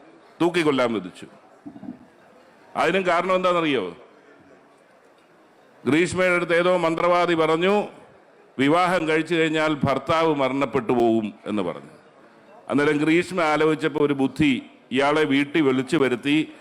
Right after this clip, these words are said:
കല്യാണം കഴിച്ചെന്ന് വരുത്തി മാലയിട്ട് കല്യാണം കഴിച്ചു, അന്ന് തന്നെ തട്ടിക്കളഞ്ഞു. അന്നേരം ജാതക ദോഷവും തീർന്നു കിട്ടിയല്ലോ, മന്ത്രവാദി പറഞ്ഞ ദോഷം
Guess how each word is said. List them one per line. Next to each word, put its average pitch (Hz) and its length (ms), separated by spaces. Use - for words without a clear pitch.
കല്യാണം 156 540
കഴിച്ചെന്ന് 135 460
വരുത്തി 127 400
മാലയിട്ട് 143 580
കല്യാണം 151 480
കഴിച്ചു, 117 340
അന്ന് 160 220
തന്നെ 123 240
തട്ടിക്കളഞ്ഞു. 104 520
അന്നേരം 131 320
ജാതക 156 300
ദോഷവും 139 340
തീർന്നു 139 320
കിട്ടിയല്ലോ, 110 340
മന്ത്രവാദി 156 480
പറഞ്ഞ 135 180
ദോഷം 127 240